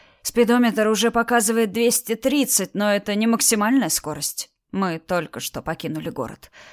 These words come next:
Город, который однажды станет моим. Но этого не произойдет, если я не докажу отцу, что достоин этого.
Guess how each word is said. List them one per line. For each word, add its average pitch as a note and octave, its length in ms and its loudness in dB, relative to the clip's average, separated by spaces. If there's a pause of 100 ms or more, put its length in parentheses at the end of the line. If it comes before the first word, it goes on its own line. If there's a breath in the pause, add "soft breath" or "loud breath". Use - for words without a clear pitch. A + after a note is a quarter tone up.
(360 loud breath)
Город, F#3 400 0
который E3+ 480 -4
однажды E3 640 -4
станет D#3 440 -8
моим. D#3+ 380 -10 (240)
Но B3 260 -6
этого A3 380 -8
не A#3+ 180 -4
произойдет, G3+ 720 -4 (440 loud breath)
если F#3 320 -2
я F3 180 0
не F3 120 -2
докажу F3 400 -4
отцу, D#3+ 400 -4
что - 280 -10
достоин - 560 -8
этого. - 440 -16